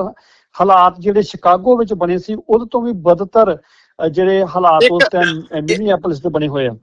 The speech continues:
Speaker 2: ਜੇ ਇੱਕ ਚੁਗਾਮਾ ਸਾਹਿਬ, ਇੱਕ ਪਾਸੇ ਤਾਂ ਪ੍ਰੋਟੈਸਟ ਚੱਲ ਰਹੇ ਨੇ, ਦੂਜੇ ਪਾਸੇ ਇਸ ਵਾਲੇ ਕਹਿ ਰਹੇ ਨੇ, "ਅਸੀਂ ਵੱਖ-ਵੱਖ ਸੂਬਿਆਂ ਦੇ ਵਿੱਚ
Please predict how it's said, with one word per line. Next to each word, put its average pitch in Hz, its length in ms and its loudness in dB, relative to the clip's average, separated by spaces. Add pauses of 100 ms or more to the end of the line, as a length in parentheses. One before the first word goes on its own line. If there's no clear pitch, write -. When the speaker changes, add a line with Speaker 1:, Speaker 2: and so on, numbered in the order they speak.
(180)
Speaker 2:
ਜੇ 202 100 0
ਇੱਕ 226 200 0
ਚੁਗਾਮਾ 226 380 0
ਸਾਹਿਬ, 262 240 0
ਇੱਕ 208 340 -4
ਪਾਸੇ 220 240 2
ਤਾਂ 240 140 0
ਪ੍ਰੋਟੈਸਟ 175 500 -2
ਚੱਲ 185 260 2
ਰਹੇ 196 140 0
ਨੇ, 240 120 -2
ਦੂਜੇ 180 340 -2
ਪਾਸੇ 220 300 2 (140)
ਇਸ 196 140 -4
ਵਾਲੇ 208 200 2
ਕਹਿ 190 220 2
ਰਹੇ 208 120 0
ਨੇ, 202 200 -4 (420)
"ਅਸੀਂ 196 160 -4
ਵੱਖ-ਵੱਖ 165 560 0
ਸੂਬਿਆਂ 175 440 -2
ਦੇ 190 140 0
ਵਿੱਚ 180 540 0